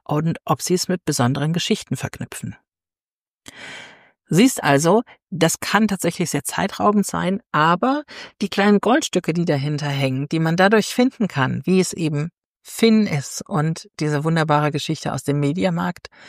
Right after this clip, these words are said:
das lohnt sich durchaus. Und das kann etwas sein, was die Menschen im Unternehmen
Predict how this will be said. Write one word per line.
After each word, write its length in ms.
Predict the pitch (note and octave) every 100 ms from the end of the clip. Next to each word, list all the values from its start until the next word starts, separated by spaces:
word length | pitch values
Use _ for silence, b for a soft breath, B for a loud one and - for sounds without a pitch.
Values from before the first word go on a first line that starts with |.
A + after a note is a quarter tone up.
| B B B B
das 360 | - F3 - -
lohnt 380 | C#3+ D3 E3+ F3+
sich 240 | D3+ D3 -
durchaus. 800 | D#3 E3+ - - - - - - -
Und 220 | D3+ D#3 - -
das 340 | F3 A3 D#4+
kann 160 | - E3+
etwas 320 | E3+ - C#3+
sein, 340 | - C#3 C3+ C#3
was 160 | D3
die 120 | -
Menschen 360 | D3+ E3 G#3 G#3+
im 200 | G3+ A#3+
Unternehmen 520 | A#3+ G#3+ G#3 G3 F#3